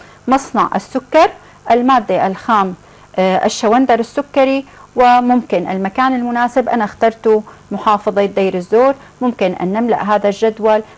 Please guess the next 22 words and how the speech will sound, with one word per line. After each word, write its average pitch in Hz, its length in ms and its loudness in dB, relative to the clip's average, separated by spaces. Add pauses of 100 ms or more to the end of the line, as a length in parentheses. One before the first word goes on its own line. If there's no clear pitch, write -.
(140)
بحسب 220 480 0 (360)
المشروع 190 460 -2
الصناعي 254 460 -2
الذي 240 220 0
نختاره 226 520 0
والمكان 190 500 -2
الأمثل 233 460 -2
له، 240 320 0 (300)
كما 220 400 2 (120)
في، - 240 -2
آه، 190 120 0 (340)
في - 80 -20 (140)
الخارطة، 208 840 0
خارطة 226 460 0 (120)
الجمهورية 175 540 -2
العربية 180 340 -2
السورية. 226 420 -6 (580)
الآن 453 420 2
سننتقل 269 720 0
إلى 196 300 0
النشاط 220 520 -2
الثاني. 180 460 0